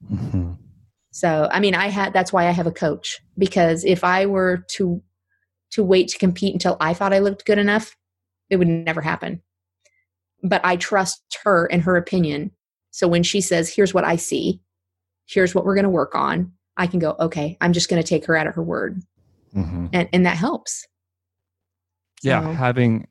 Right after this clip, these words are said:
Speaker 1: having someone do it, walk alongside with you
Speaker 2: Right, right.
Speaker 1: is huge.
Speaker 2: Yeah.
Speaker 1: Um,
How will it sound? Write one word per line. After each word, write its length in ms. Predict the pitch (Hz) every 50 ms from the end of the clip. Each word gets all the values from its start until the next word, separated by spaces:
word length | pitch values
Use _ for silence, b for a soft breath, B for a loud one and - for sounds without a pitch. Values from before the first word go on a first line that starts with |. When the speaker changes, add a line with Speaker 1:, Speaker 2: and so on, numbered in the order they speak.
| _ -
Speaker 1:
having 440 | - 110 113 123 127 131 131 123 120
someone 460 | 113 - 120 113 113 110 107 104 104 98
do 240 | 104 104 107 104
it, 100 | 107 90 - -
walk 420 | 104 104 107 110 113 117 117 -
alongside 880 | - 113 107 107 104 101 101 98 92 - - - 107 95 92 92 92 90
with 380 | 92 90 95 95 101 - - -
you 80 | - -
Speaker 2:
Right, 280 | - 87 85 92 92 95 - b b b b b b
right. 180 | b 190 180 -
Speaker 1:
is 220 | 101 101 95 -
huge. 640 | - - - 101 95 90 85 - - - - - - B B B B B
Speaker 2:
Yeah. 200 | 226 294 285 185 - _ -
Speaker 1:
Um, 640 | - 101 95 92 92 90 90 87 87 87 85 85